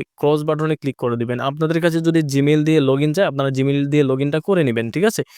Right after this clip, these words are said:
Gmail ক্লিক করলেই কিন-, Gma-, ক্লিক করার পর Gmail আসবে। Gmail-এ ক্লিক করার সাথে সাথে অটোমেটিক্যালি কিন্তু সব হয়ে যাবে, ঠিক আছে? তো আমরা সেটাকে পেস্ট করে দিলাম। পেস্ট করার পর আমরা কোন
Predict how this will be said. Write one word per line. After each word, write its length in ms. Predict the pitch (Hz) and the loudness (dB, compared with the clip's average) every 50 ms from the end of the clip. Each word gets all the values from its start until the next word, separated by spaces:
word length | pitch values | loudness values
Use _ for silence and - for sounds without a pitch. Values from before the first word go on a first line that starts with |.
| - - - - _ - | -20 -20 -20 -16 _ -2
Gmail 300 | 143 147 160 175 185 185 - | 0 2 4 4 4 2 2
ক্লিক 180 | 180 170 170 - | 2 0 0 2
করলেই 280 | 185 185 185 196 202 208 | 2 2 2 2 2 0
কিন-, 220 | 220 180 175 160 147 139 | 0 -2 -2 -2 -2 -2
Gma-, 420 | 139 143 147 151 147 147 147 143 139 - | 0 0 2 2 4 4 2 2 0 -2
ক্লিক 220 | - 160 165 165 | -2 -2 0 2
করার 220 | - 175 170 175 175 | 2 2 4 4 4
পর 120 | 180 175 | 2 0
Gmail 280 | 160 143 139 143 160 165 | 0 2 2 2 2 2
আসবে। 180 | 170 165 175 165 | 2 2 0 0
Gmail-এ 300 | 147 139 143 156 160 147 | 2 2 2 2 2 0
ক্লিক 200 | - 151 143 - | -2 -4 -2 0
করার 200 | 165 156 170 - | -2 -2 0 -2
সাথে 160 | 156 135 139 | -4 -2 -2
সাথে 160 | 151 156 156 151 | -2 0 0 0
অটোমেটিক্যালি 480 | 139 131 139 139 147 156 160 165 160 165 | 0 0 0 0 -2 0 0 0 0 0
কিন্তু 180 | 165 160 175 175 | 0 -2 -2 -2
সব 180 | - 156 143 127 | -2 -2 -4 -2
হয়ে 180 | - 127 117 110 | -2 -2 -2 -2
যাবে, 180 | 101 107 110 113 - | -2 -2 -4 -4 -4
ঠিক 160 | - 208 240 | -2 0 0
আছে? 180 | 208 - - - - - - - - - _ | 0 0 -4 -6 -8 -12 -20 -20 -20 -20 _
তো 60 | - 175 | -2 0
আমরা 180 | 165 165 175 185 | 0 0 0 -2
সেটাকে 240 | 170 185 175 175 170 | -2 0 0 0 2
পেস্ট 240 | - 170 165 160 - | 2 2 0 2 2
করে 140 | - 175 175 | 0 2 2
দিলাম। 200 | 170 170 170 170 156 | 4 2 2 2 2
পেস্ট 220 | 143 139 131 - | 0 0 0 -2
করার 220 | - 139 135 131 135 | -2 -2 0 0 0
পর 140 | 147 143 135 | 0 0 0
আমরা 200 | 131 131 139 139 - _ | 0 0 -2 -2 -4 _
কোন 160 | - 156 160 | -4 -2 -2